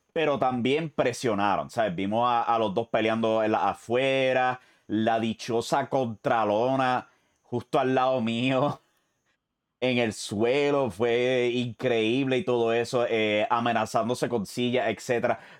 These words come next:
Pero previo a todo eso, también podíamos verlos tomando su calma, ¿sabes? Eh, llaveo básico, eh, movidas más, este,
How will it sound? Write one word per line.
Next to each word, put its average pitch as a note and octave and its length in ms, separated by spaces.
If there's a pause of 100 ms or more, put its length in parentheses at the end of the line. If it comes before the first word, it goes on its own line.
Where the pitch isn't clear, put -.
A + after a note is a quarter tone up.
(160)
Pero C#3 340
previo C3+ 360
a C3+ 40
todo E3+ 300
eso, F#3 240
también A#2 340
podíamos C#3+ 420
verlos D3+ 300
tomando C3 380
su A#2+ 260
calma, G2+ 600
¿sabes? G2+ 480
Eh, G2 240
llaveo G2 400
básico, B2 920 (480)
eh, G#2 540
movidas A2 760
más, A2+ 600
este, F#2 1000